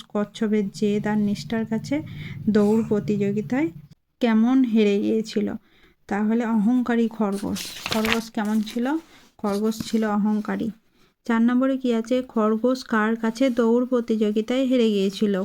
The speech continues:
কচ্ছপের কাছে দৌড় প্রতিযোগিতায় হেরে গিয়েছিল।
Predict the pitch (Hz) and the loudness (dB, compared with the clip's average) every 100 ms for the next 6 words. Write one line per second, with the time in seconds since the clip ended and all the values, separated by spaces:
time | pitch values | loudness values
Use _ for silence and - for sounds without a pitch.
0 | - 226 226 - 220 214 208 208 208 247 | -2 -2 -2 -2 0 0 -2 -4 -2 0
1 | 226 202 202 196 196 214 208 208 214 240 | 0 0 0 -4 -2 -2 -2 -2 -2 0
2 | 240 214 190 202 185 - | 2 2 0 -2 -2 -4